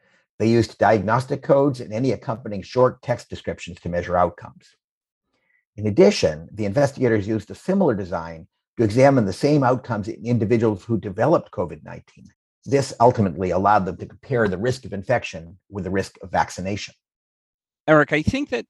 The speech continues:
Speaker 2: these types of analyses are very important to try to illuminate potential side effects. A real challenge are the number of things that one looks at, because it could be any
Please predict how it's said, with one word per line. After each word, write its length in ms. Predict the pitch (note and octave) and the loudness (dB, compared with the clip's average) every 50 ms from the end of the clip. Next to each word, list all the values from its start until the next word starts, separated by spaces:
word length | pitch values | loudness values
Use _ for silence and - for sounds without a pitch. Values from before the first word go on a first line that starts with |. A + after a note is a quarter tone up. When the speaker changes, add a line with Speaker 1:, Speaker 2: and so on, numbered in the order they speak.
| _ | _
Speaker 2:
these 300 | C3 D3 F#3 G#3+ A#3 - | _ -8 -8 -8 -8 -10
types 320 | - - F#3+ F#3 E3+ - - | -6 -4 -4 -4 -4 -6 -8
of 100 | D#3 C#3 | -6 -6
analyses 920 | C#3 C3+ C3 C3 C3+ C#3 C3+ C3 A2 - - G2 F2+ F2 E2+ - - - _ _ _ _ _ - G2+ | -4 -4 -2 -4 -4 -4 -6 -8 -10 -10 -12 -10 -10 -10 -14 -16 -18 -20 _ _ _ _ _ -6 -4
are 120 | G2+ G2+ | -2 -2
very 440 | F#2 G2 G#2 B2 D3+ D#3+ F3 E3+ E3 | -4 -4 -2 0 2 4 4 4 2
important 720 | D3 C3 - - - B2 A2+ - - G2 G2 F#2 F#2+ - _ _ _ - | 0 -2 -4 -6 -6 -6 -6 -6 -8 -10 -8 -8 -10 -12 _ _ _ -12
to 140 | - A2+ F2+ | -8 -8 -8
try 560 | - - - - A#2+ A#2+ B2 B2+ C3 C3 A#2 _ | -10 -8 -2 0 0 2 2 2 0 -2 -4 _
to 400 | - - B2 A2 A2 G#2 G2+ F#2 _ _ _ _ _ _ - | -12 -10 -8 -6 -6 -6 -8 -10 _ _ _ _ _ _ -2
illuminate 720 | A#2 A2 G#2 A2 B2+ C3+ C#3 C#3+ C3 A#2+ A2 G2+ G2 - _ | 0 0 2 2 2 4 4 4 2 2 0 -4 -6 -10 _
potential 540 | - - - - G#2 G2 F#2+ - - F#2+ F2+ | -18 -18 -14 -10 -8 -8 -8 -8 -10 -12 -10
side 320 | - - E2 D#2+ D#2+ D2 | -10 -8 -8 -8 -8 -10
effects. 480 | - - - - - _ _ _ _ _ _ _ _ - | -14 -16 -18 -20 -20 _ _ _ _ _ _ _ _ -2
A 80 | A#2+ C3 | -2 -2
real 320 | C#3+ F3 G#3+ B3 B3 A#3 - - | -2 -2 -4 -4 -6 -6 -10 -14
challenge 880 | - - - F3+ G3 F#3 F3 D3+ A2+ F2 C#2 G1+ - - - - _ _ _ _ _ _ _ _ - | -16 -14 -8 -6 -4 -2 -2 -2 -2 -4 -8 -12 -18 -20 -20 -20 _ _ _ _ _ _ _ _ 0
are 80 | A#2+ B2+ | 0 0
the 120 | A#2+ C3 | 2 4
number 440 | B2+ C3 C3+ C#3+ D3+ D#3+ D#3 D#3 D#3 | 4 4 6 4 4 2 2 2 0
of 80 | C3+ - | 0 -2
things 680 | - - C3 B2 A#2 G#2+ G2+ G2 F#2 F2+ G2 - - _ _ - | -6 -6 -6 -4 -4 -4 -6 -8 -10 -12 -14 -18 -20 _ _ -8
that 220 | - G#2 G#2 - - | -6 -6 -6 -4 -4
one 360 | G2 G2+ G2+ G2 G2 F#2 F#2 | -2 -2 0 0 -2 -2 -2
looks 280 | G2+ G2 - - - | -2 -2 -4 -4 -12
at, 160 | F2+ C#2 - _ _ _ _ _ | -12 -12 -12 _ _ _ _ _
because 400 | - G2 - - - G2+ G2 A2 | -20 -20 -12 -6 -6 -6 -6 -6
it 120 | A#2 F2+ _ | -10 -12 _
could 220 | - - D#3 C#3 | -10 -10 -10 -8
be 220 | C3+ D3 C#3 - _ _ _ _ - | -8 -12 -12 -12 _ _ _ _ -10
any 400 | - C#3 D#3 D#3 C3+ G2+ D#2 - | -6 -4 -2 -2 -2 -4 -6 -10